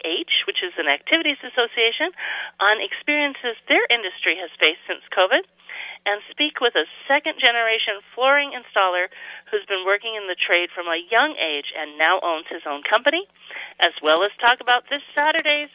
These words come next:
virtual Made in Maui County Festival. You can sign up now at made in maui county festival dot com. But let's begin this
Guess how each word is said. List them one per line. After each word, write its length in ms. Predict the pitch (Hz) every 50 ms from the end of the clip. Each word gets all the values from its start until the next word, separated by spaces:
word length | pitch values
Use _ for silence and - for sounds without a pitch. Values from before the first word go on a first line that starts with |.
| - 190
virtual 560 | 196 240 294 285 - 294 294 277 254 226 214 208 214
Made 320 | 233 262 302 320 339 320 330 -
in 240 | 285 302 320 311 302
Maui 400 | 277 269 269 285 302 311 302 294 -
County 400 | - - 277 311 320 330 320 302 302 -
Festival. 640 | - 302 311 311 - - 277 247 240 208 151 131 - - - - - - - - -
You 160 | - 147 156
can 240 | - 208 202 226 - -
sign 160 | 220 220 240 247
up 160 | 254 269 -
now 400 | 254 294 302 311 294 277 277 - -
at 200 | 170 160 156 - _ 170 170
made 400 | 175 185 190 220 254 269 294 277 -
in 240 | - 165 160 160 160
maui 320 | 165 165 170 185 202 208 -
county 400 | - - 226 220 226 233 240 247 -
festival 560 | - 185 202 - - 214 202 202 208 220 220 _ -
dot 240 | 185 180 185 - - -
com. 400 | - - - 180 165 135 127 - _ _ _ _ _ - - - - - - - - - -
But 160 | - 190 190
let's 240 | 220 294 349 - -
begin 320 | - 311 269 294 302 311
this 160 | 302 311 285